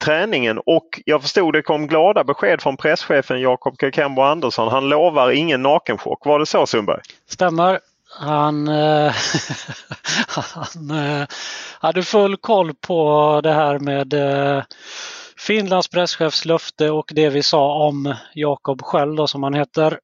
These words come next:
Speaker 2: Och, eh, han lovade att det blir inget, eh, blir inga nakna scener ifall Sverige går vidare i gruppen. Det var,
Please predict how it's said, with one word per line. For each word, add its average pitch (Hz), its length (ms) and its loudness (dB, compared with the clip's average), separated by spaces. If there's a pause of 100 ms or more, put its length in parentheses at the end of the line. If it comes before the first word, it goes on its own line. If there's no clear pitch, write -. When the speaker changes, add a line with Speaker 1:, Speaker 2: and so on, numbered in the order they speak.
(100)
Speaker 2:
Och, - 560 -8
eh, 143 560 2
han 170 280 4
lovade 185 320 4
att - 100 -2
det 175 100 -4
blir 170 200 0
inget, 170 500 -2
eh, 143 440 2
blir 151 160 0
inga 160 280 0
nakna 151 640 0
scener 151 440 -2
ifall 139 220 -4
Sverige 135 320 -4
går 147 80 -2
vidare 156 320 -2
i 143 40 -4
gruppen. 135 380 -8
Det 131 100 -12
var, 131 220 -10